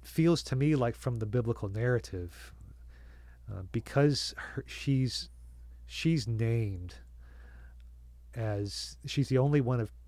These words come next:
David's daughters that we know the name of, if I remember correctly. Um, and her story is written in such a way that I think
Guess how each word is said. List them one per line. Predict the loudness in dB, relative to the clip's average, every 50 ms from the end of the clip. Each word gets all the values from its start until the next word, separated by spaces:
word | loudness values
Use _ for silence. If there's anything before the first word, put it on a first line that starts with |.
| -6 0
David's | 2 2 2 2 0 -2 -4
daughters | -4 -2 -2 0 -2 -2 -4 -4 -6
that | -6 -4
we | -4 -2
know | -2 -2 -2
the | -2 -4 -4
name | -4 -4 -4 -4 -4 -4
of, | -6 -6 -8 -8 -10
if | -10 -8 -6
I | -6
remember | -4 -4 -4 -2 -2 -4 -4 -6 -8 -10
correctly. | -6 -6 -6 -4 -4 -4 -4 -4 -6 -6 -12 -16 -20 -20 -20 -18 -18 -20 -20 -20 -20 -16 -12 -8
Um, | -4 -2 -2 -2 -2 -2 -4 -6 -8 -12 -16 -20 -20 -20 -20 -20 -20 -18 -18 -18 -18 -18 -20 -20 -20 -20 -20 -20 -20 -12 -4 0
and | 2 2 4 2 2 0 0 -2 -2 -4 -4 -8 -10 -16 -18 -20 -20 -20 -20 -18 -18 -18 -18 -18 -18 -18 -20 -20 -20 -20 -20 -20 -18 -18 -16 -12
her | -6 0 2 2 2
story | 2 0 -2 0 4 6 6 8 6 6 4 2 2 0 -2 -2 -4 -6 -4
is | -4 -4 -2 2 4
written | 4 4 4 2 -2
in | -4 -2
such | -2 -2 -2 -2 -4
a | -4
way | -4 -4 -4 -4 -4 -4
that | -4 -4 -2 -2
I | -2
think | 0 2 2 2 2 0 -2 -10 -14 -16 -18